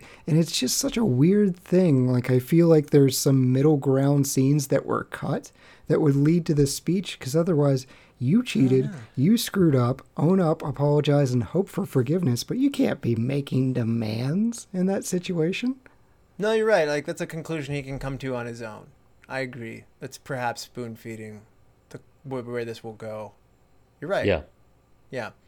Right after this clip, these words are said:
Speaker 2: Anne Hathaway can say it that bluntly, in fairness.
Speaker 1: Yeah,
Speaker 2: But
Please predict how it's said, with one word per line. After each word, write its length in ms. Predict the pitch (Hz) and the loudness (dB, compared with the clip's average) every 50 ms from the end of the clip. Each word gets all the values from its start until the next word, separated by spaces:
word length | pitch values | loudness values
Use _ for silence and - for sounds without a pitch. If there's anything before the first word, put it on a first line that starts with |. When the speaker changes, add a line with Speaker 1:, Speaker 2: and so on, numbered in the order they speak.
| - - - | -14 -6 -2
Speaker 2:
Anne 160 | 196 220 208 | -2 0 0
Hathaway 380 | 190 202 220 214 196 160 139 135 | 0 -2 -2 -2 -2 -2 -2 -4
can 160 | - 131 127 | -4 -8 -10
say 160 | 120 - 120 | -8 -8 -8
it 80 | 120 117 | -8 -8
that 180 | 123 113 110 - | -8 -10 -10 -12
bluntly, 400 | - 110 110 113 113 123 123 117 | -14 -16 -16 -16 -18 -16 -16 -16
in 80 | 117 120 | -16 -14
fairness. 480 | - 110 110 110 107 113 127 - - _ _ _ _ | -14 -14 -14 -12 -14 -16 -18 -20 -20 _ _ _ _
Speaker 1:
Yeah, 200 | - 185 277 311 | 2 2 2 2
Speaker 2:
But 120 | 294 - | 0 -4